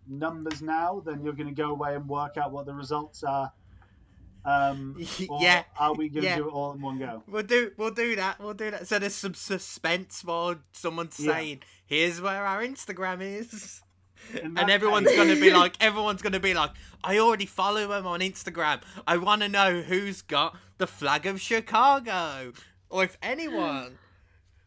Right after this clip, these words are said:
Speaker 2: Ah, come on.
Speaker 3: I'm
Speaker 1: In that
Speaker 3: so
Speaker 1: case,
Speaker 3: nervous. I,
Speaker 1: Sean,
Speaker 3: I
Speaker 2: Yes?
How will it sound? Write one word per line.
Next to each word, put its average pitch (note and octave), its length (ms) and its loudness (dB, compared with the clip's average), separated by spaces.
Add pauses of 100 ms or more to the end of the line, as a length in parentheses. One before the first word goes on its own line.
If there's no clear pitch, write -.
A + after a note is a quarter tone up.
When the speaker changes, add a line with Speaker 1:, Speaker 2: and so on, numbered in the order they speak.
(120)
Speaker 2:
Ah, G3 380 -6 (100)
come F#3+ 160 -4
on. F3 120 4
Speaker 3:
I'm F4+ 180 6
Speaker 1:
In G#4+ 100 -2
that E4 120 4
Speaker 3:
so F4 140 8
Speaker 1:
case, D4 160 2
Speaker 3:
nervous. A#3+ 580 4
I, C4 140 4
Speaker 1:
Sean, C4 140 0
Speaker 3:
I A3 180 -2 (340)
Speaker 2:
Yes? - 540 -6